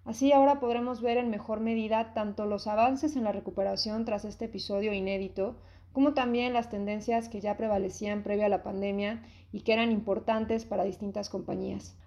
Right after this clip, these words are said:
aunado también a la forma en la que responden a los nuevos retos que presenta actualmente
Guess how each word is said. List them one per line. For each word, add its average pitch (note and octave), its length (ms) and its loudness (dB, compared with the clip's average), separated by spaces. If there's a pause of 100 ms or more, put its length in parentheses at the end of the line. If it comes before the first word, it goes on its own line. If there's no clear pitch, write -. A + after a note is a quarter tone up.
aunado A#3+ 400 6
también A#3 600 2
a G#3+ 100 -4
la G3 100 2
forma A#3 280 -2
en B3 40 -4
la G#3+ 140 0
que G#3+ 80 -6
responden A3 640 -2
a G#3 120 0
los G3 160 -2
nuevos A3+ 220 2
retos A3+ 540 0
que G#3 360 -10
presenta A3 480 -2
actualmente G#3 800 0